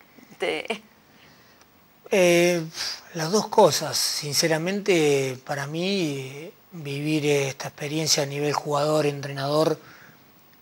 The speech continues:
Speaker 2: estar en el gimnasio trabajando, em, digamos, continuamente motivado, valorado, haciendo lo que a uno le gusta en estos tiempos que corren, que,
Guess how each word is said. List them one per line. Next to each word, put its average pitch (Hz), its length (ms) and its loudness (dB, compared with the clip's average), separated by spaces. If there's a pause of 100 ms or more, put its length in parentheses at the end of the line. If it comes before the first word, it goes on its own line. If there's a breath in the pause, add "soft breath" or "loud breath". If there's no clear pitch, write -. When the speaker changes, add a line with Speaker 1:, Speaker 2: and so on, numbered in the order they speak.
(140)
Speaker 2:
estar 151 340 0
en 135 100 -4
el 131 160 -8
gimnasio 147 640 2
trabajando, 175 760 2 (880 loud breath)
em, 143 600 -6 (760)
digamos, 156 520 -4
continuamente 175 600 -2
motivado, 170 800 8
valorado, 160 640 8
haciendo 190 320 2
lo 156 140 2
que 151 80 -4
a - 20 0
uno 175 160 -2
le 147 100 -2
gusta 180 340 0
en 151 80 -6
estos 139 200 -6
tiempos 160 340 -2
que 156 120 -8
corren, 160 420 0
que, 135 220 -12